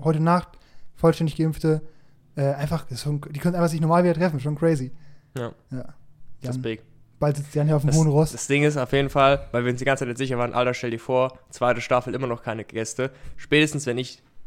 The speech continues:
Speaker 2: die zweite Impfung bekommen hab und dann zwei Wochen später,
Speaker 1: Hm.
Speaker 2: spätestens dann kann ja jemand kommen.
Speaker 1: Ja. Also ab
Speaker 2: Also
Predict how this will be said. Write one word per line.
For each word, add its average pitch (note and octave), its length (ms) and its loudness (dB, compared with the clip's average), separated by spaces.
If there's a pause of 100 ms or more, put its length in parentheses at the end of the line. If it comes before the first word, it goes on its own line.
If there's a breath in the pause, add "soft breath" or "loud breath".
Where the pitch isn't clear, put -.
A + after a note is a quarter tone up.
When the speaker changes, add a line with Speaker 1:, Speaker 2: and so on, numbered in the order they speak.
(120)
Speaker 2:
die A2 120 -10
zweite C3 280 -2
Impfung C#3 200 -4
bekommen C#3 280 -2
hab C3+ 160 0
und A#2+ 140 -8
dann A2+ 240 -6 (200)
zwei A#2+ 180 -2
Wochen A#2+ 160 -2
später, B2 320 -4
Speaker 1:
Hm. E3+ 300 -6
Speaker 2:
spätestens B2 420 -4
dann A2+ 260 -4 (520)
kann A#2+ 120 -8
ja G#2 40 -6
jemand G#2 220 -8
kommen. E3 120 -6
Speaker 1:
Ja. C#3+ 100 -8 (480)
Also D#3 200 0
ab E3+ 100 2
Speaker 2:
Also G#2 160 -6